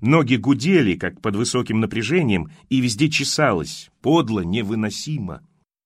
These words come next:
У него аллергия на любые укусы, его и в лес-то никогда не брали. Мама всегда приносила ему ягоды на веточке, так утешала и развлекала. Он доехал до перекрестка,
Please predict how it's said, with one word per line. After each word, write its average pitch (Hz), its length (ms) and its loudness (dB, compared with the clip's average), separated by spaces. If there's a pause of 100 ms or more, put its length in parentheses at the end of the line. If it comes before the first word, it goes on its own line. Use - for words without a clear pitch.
(720)
У 139 80 0
него 180 160 4
аллергия 202 460 6
на 190 60 6
любые 185 320 4
укусы, 180 640 -2 (200)
его 147 240 6
и 165 80 4
в 127 80 0
лес-то 196 320 0
никогда 135 360 0
не 95 100 0
брали. 73 360 -6 (640)
Мама 156 260 4
всегда 139 320 0
приносила 123 420 0
ему 113 180 2
ягоды 110 400 2
на 113 120 0
веточке, 117 460 -2
так 90 200 -6
утешала 92 500 -2
и 78 160 -4
развлекала. 85 720 -6 (560)
Он 185 120 4
доехал 139 340 4
до 101 80 2
перекрестка, 170 720 -2